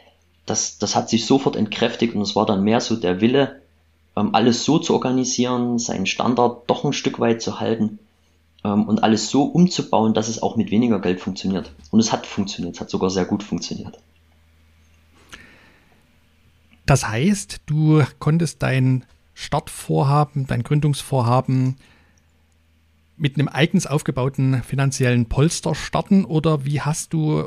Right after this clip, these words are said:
Speaker 2: und finanzierst du jetzt die, die Aufbau-, Start- und Aufbauphase deines neuen Business?
Speaker 1: Also finanzielles Polster in dem Sinne gab es nicht. Es ging eher darum, die, ähm, gesunkenen monatlichen Einnahmen so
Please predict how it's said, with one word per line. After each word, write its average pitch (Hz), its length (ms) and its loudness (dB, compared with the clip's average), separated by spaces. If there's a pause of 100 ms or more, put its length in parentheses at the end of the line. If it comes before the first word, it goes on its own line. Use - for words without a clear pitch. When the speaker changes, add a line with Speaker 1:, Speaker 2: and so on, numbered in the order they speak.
(120)
Speaker 2:
und 143 260 -8
finanzierst - 720 -2
du 131 40 -4
jetzt 120 300 -6
die, 127 340 -2
die - 140 -6
Aufbau-, 117 560 -4
Start- 117 240 -6
und 117 140 -6
Aufbauphase 107 640 -4
deines 107 400 0
neuen 107 380 0 (260)
Business? 113 340 -4 (380)
Speaker 1:
Also 202 340 -4
finanzielles 147 1000 0
Polster - 400 2
in 107 100 2
dem 127 180 2
Sinne 117 280 4
gab 104 240 0
es 95 100 -6
nicht. 151 320 2
Es - 160 -6
ging 123 220 2
eher 123 280 0
darum, 120 640 2
die, 101 320 0 (960)
ähm, 101 260 0
gesunkenen 139 520 4
monatlichen 120 600 2
Einnahmen 120 720 0
so 165 600 2